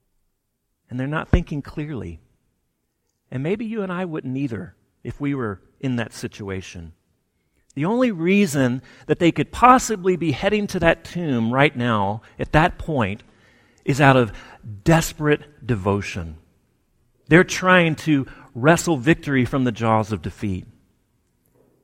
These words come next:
But they're confused, they're frightened, they're anxious, and then what they see at the tomb makes them even more so. It makes them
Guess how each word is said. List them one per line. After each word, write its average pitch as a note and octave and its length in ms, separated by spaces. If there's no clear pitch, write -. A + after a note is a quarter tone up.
But B2+ 120
they're A2 120
confused, D#3+ 960
they're G2+ 120
frightened, D3 720
they're A2+ 240
anxious, D3 680
and A#2+ 120
then A2 140
what C#3 220
they D#3+ 160
see C3+ 420
at A#2+ 300
the - 60
tomb F#2+ 580
makes A#2 260
them A2+ 140
even G2+ 200
more F2+ 260
so. F2 440
It G2+ 120
makes G#2 260
them E2+ 240